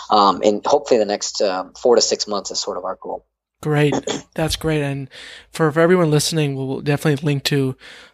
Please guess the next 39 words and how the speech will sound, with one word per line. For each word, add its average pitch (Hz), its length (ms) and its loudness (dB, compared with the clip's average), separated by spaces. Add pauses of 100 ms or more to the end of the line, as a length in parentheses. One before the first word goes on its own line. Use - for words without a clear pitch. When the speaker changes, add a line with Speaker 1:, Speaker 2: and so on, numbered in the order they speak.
(100)
Speaker 2:
uh, 143 200 -4
the 151 140 -2
Learn 147 240 2
Bhangra 139 260 2
app 135 240 2
and 135 80 -4
the 131 80 -2
YouTube 135 280 -2
videos, 131 320 0
so 131 300 -2
you 127 180 -4
can 127 260 -6 (120)
keep, 151 260 0
uh, 131 180 0 (400)
keep 180 220 0
in 151 80 0
touch 156 240 2
with 139 80 -4
the 139 80 0
journey 139 360 2
and 131 140 0
see - 140 -2
how 131 220 -2
it 131 440 -4
evolves. 135 600 -10 (500)
Um, 156 340 -8 (380)
one 208 200 4
thing 269 120 0
I 202 80 4
want 165 240 0
to 151 60 -2
touch - 260 -4
on, 143 140 -2
Lavesh, 139 500 2
is, 147 380 -2
um, 139 540 -2
you 170 100 -6
know, 170 100 -2
how 170 600 0